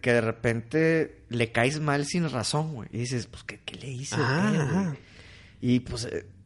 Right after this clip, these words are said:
Speaker 1: ese tipo de gente no, no, yo me trato de alejar de ese tipo de
Speaker 2: Mira,
Speaker 1: vibra.
Speaker 2: a mí sí me ha pasado, ¿eh?
Speaker 1: Mm.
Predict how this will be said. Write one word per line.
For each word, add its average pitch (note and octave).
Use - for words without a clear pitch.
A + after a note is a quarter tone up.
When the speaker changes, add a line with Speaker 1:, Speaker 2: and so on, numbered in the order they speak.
Speaker 1:
ese D#3+
tipo -
de -
gente F3+
no, E3
no, C3
yo C#3+
me E3
trato D3
de C#3+
alejar A2+
de B2
ese A#2+
tipo -
de A#2
Speaker 2:
Mira, A2+
Speaker 1:
vibra. -
Speaker 2:
a A#2+
mí E3
sí G3
me F#3+
ha F3
pasado, G2+
¿eh? A2+
Speaker 1:
Mm. G2+